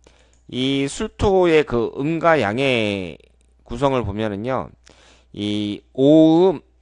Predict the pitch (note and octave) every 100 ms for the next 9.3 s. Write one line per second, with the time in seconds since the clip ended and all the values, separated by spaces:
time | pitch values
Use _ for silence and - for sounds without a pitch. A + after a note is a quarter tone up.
0 | _ C#3+ C#3+ D3+ C3+ A2+ F2+ D2+ D#2+ -
1 | _ A2+ B2+ A#2+ C#3 A2 F2 A2 C#3 F#3
2 | F3 - G#2 C3+ B2+ A#2 C3 A2 F2 A2+
3 | B2 A#2+ B2+ G2 D#2+ D2 C#2 _ _ _
4 | - C3+ D#3+ D#3+ D#3 C3+ G#2+ A#2+ D3+ C#3
5 | D2 - _ _ _ _ _ _ _ _
6 | _ _ _ _ - _ _ B2 A#2+ G#2+
7 | F#2+ C#3+ G3+ F#3 F3 D#3+ C#3 F3 C#3+ G#2
8 | B2 - G#2 - A2 A#2+ D#2 - - -
9 | _ F#2